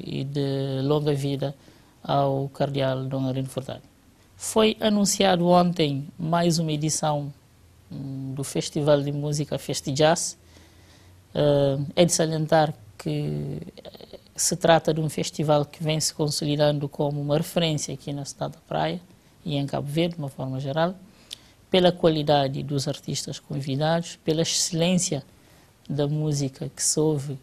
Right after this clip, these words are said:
ao longo dos dias deste festival, que é um festival muito particular, muito específico,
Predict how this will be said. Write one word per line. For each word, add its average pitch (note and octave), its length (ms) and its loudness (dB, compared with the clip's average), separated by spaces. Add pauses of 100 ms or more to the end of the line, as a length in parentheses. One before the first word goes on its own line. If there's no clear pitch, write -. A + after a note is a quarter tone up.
(100)
ao D3+ 140 -4
longo C#3+ 420 -2
dos C3+ 240 -4
dias C#3+ 320 -4
deste C3+ 380 -6
festival, D3 600 -2
que D#3 140 -6
é D3 40 -4
um D3+ 40 -6
festival D3+ 380 -6
muito G3+ 260 -6
particular, D3+ 580 0
muito C#3+ 200 -8
específico, - 540 -6